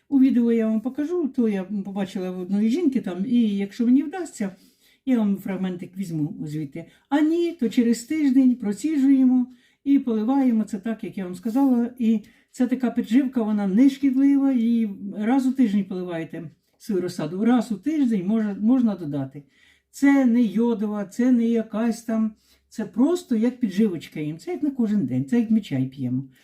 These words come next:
Так оце для них оце буде смакота. Ось так, воно як настоїться, воно буде такого,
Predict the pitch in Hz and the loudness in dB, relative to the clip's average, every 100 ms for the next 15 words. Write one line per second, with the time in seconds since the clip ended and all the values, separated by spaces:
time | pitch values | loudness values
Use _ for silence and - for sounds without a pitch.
0 | _ 302 285 247 220 170 185 233 180 180 | _ -8 -6 -2 -2 0 2 0 -2 -12
1 | 170 151 156 - 131 131 131 - _ 320 | -12 -12 -12 -14 -12 -12 -14 -20 _ -10
2 | - 214 196 220 262 285 247 240 247 240 | -4 -4 -4 2 4 4 2 2 -2 -2
3 | 370 339 - 220 226 220 220 220 277 247 | -2 -2 0 0 0 0 -4 -4 0 2
4 | 233 | 2